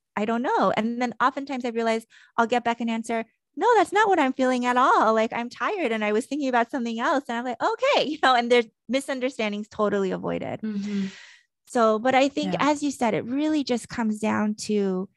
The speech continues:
Speaker 1: especially in an important healthcare interaction, being heard, hearing what the doctor says. So I heard it mentally, auditory neuropathy, but I didn't process it well enough, right? I didn't go home and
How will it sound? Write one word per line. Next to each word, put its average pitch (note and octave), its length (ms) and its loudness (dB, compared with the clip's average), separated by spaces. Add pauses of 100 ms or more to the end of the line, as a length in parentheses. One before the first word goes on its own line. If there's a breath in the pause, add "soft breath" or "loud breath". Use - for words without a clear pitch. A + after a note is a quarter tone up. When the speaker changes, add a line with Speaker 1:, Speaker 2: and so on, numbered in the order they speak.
(260)
Speaker 1:
especially C4 440 0
in C4+ 60 2
an A#3 180 0
important A3+ 560 -2
healthcare G#3+ 540 -6
interaction, G3 680 -2 (360)
being A3+ 280 4
heard, F#3 520 0 (340)
hearing D4 400 2
what E4 140 2
the C4+ 60 2
doctor A#3+ 340 2
says. F#3+ 320 -6
So G#3 180 -4
I G#3+ 140 0
heard F#4+ 480 0
it E4 140 2
mentally, A#3 500 -4 (100)
auditory A3+ 400 0
neuropathy, G3+ 680 -4 (360)
but B3 80 0
I B3 80 2
didn't C4+ 440 -4
process A3 500 -4
it F#3+ 100 -4
well F#3 180 2
enough, F#3+ 440 -6
right? G#3 220 -4
I - 40 -4
didn't A3+ 340 -8
go A3 120 0
home G3 400 -4
and F3+ 300 -6